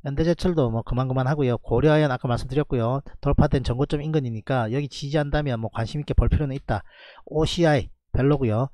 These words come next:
하나케미칼 들어갔다가 손절했습니다. 뭐 좀 지지부진하네요. 그러니까 쉽게 말해서, 아, 주도주구는 아닌 것 같다. 근데 뭐 되게 나쁜 건 아니에요. 이렇게 무너졌으면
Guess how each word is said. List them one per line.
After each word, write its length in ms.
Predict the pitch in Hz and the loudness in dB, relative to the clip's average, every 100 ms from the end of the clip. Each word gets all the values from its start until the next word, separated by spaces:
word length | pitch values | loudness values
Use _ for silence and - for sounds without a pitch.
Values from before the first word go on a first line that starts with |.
| _ | _
하나케미칼 760 | - 131 147 - 147 - 117 92 - _ _ | -8 -4 -2 0 -2 -4 -6 -6 -10 _ _
들어갔다가 400 | 139 139 139 135 | -4 -2 -2 0
손절했습니다. 800 | - 131 151 - 123 104 104 127 - - - | 0 0 0 -2 -4 -4 -4 -6 -12 -20 -16
뭐 80 | - | -10
좀 140 | 110 | -10
지지부진하네요. 920 | - 143 151 151 151 143 131 120 120 - - - _ _ | -8 -6 -4 -2 0 0 0 -2 -4 -6 -16 -20 _ _
그러니까 540 | 123 131 120 135 139 131 | -8 -8 -6 -4 -4 -6
쉽게 220 | - 143 | -8 -6
말해서, 460 | 127 131 143 131 - _ _ | -4 -2 -2 -4 -8 _ _
아, 140 | - - | -14 -10
주도주구는 560 | - 147 139 135 131 | -4 -2 -2 -2 -6
아닌 240 | 104 123 156 | -4 -2 0
것 60 | |
같다. 320 | 120 - 117 - - _ _ _ _ - | 0 0 -4 -4 -20 _ _ _ _ -10
근데 160 | 143 | -8
뭐 80 | 113 | -4
되게 220 | - 113 | -2 0
나쁜 240 | 131 - 180 | 0 2 2
건 100 | 139 | 2
아니에요. 380 | 117 143 123 | 0 0 0
이렇게 260 | 131 151 139 | -2 -2 -2
무너졌으면 880 | 127 175 147 135 170 156 120 127 | 2 2 2 0 0 0 2 0